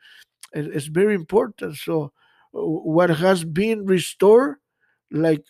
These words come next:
re-, re-, re-, you know, re-, renew or rebuild, restore, bring again to existence and to use. It's very important, you know, the, the,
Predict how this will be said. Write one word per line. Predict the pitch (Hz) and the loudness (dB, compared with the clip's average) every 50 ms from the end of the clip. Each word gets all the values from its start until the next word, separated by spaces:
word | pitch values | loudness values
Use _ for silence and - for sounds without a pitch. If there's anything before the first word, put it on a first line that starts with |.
| - | -16
re-, | - 147 147 160 160 160 165 175 | -14 -10 -4 0 0 0 0 0
re-, | 175 147 160 170 165 160 | -4 -2 0 2 2 2
re-, | 165 185 160 156 165 185 | 2 -2 -4 -4 -4 -4
you | 202 214 214 170 180 160 156 | -2 -4 -4 -4 -6 -8 -8
know, | 156 151 | -10 -12
re-, | 147 139 147 156 156 165 165 180 | -12 -6 -2 0 0 0 0 -2
renew | 156 147 151 160 165 165 156 160 170 180 202 226 277 330 370 _ _ _ _ _ _ _ _ _ _ | -4 -2 0 0 0 0 0 0 2 2 2 2 0 -2 -6 _ _ _ _ _ _ _ _ _ _
or | - 151 151 | -2 -2 0
rebuild, | 147 160 160 156 143 143 196 233 254 226 175 165 170 170 | 2 2 0 0 2 0 0 2 2 2 0 0 0 0
restore, | 175 170 143 - - - - 185 202 220 233 240 240 240 | 0 0 0 -2 -6 0 2 4 6 6 4 4 2 -4
bring | 208 165 160 160 170 185 202 202 208 | -10 -12 -6 -2 -2 -2 -2 -2 -6
again | 208 180 156 170 190 196 208 196 196 | -10 -10 -6 -4 -4 -4 -4 -6 -8
to | - - | -10 -8
existence | 196 190 151 - - - 202 220 214 202 - - 220 214 202 - _ _ - - _ - | -8 -8 -8 -10 -10 -6 -6 -6 -6 -6 -6 -6 -6 -6 -6 -16 _ _ -20 -20 _ -8
and | - 160 151 151 - | -6 -6 -6 -6 -6
to | - 156 | -6 -6
use. | 151 151 170 185 185 165 143 - - - _ _ _ _ _ _ _ _ _ _ _ - - - | -4 -2 0 0 0 0 -2 -4 -10 -18 _ _ _ _ _ _ _ _ _ _ _ -20 -14 -8
It's | - 143 143 | -8 -6 -2
very | 143 175 214 233 233 | 2 2 4 4 4
important, | 220 180 - 190 202 196 190 196 - 202 175 | 2 0 2 2 2 2 2 -2 -6 -10 -8
you | 165 170 | -6 -6
know, | 165 165 165 160 | -6 -6 -8 -6
the, | 160 160 - 170 | -6 -8 -8 -8
the, | 170 160 151 - | -8 -8 -10 -10